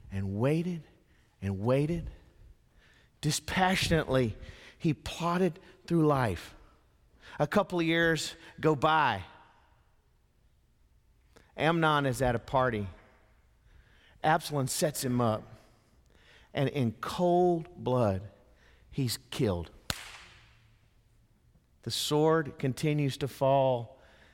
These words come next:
in this family. And Absalom looks around.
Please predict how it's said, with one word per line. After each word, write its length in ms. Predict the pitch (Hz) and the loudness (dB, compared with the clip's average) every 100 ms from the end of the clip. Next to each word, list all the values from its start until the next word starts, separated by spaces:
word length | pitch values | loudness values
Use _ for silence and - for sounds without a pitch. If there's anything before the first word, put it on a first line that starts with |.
| _ _ | _ _
in 260 | 135 131 123 | -4 -2 0
this 260 | 123 117 - | 0 -2 -6
family. 640 | 110 107 113 95 78 71 - _ _ _ _ _ _ _ _ - - - - - - _ _ _ _ - | -6 -4 -4 -4 -6 -10 -18 _ _ _ _ _ _ _ _ -20 -20 -20 -20 -20 -20 _ _ _ _ -12
And 120 | 120 | -6
Absalom 460 | - 160 156 147 139 | 0 0 0 -2 0
looks 220 | 147 - | 0 0
around. 420 | 139 156 127 98 | -2 0 0 -2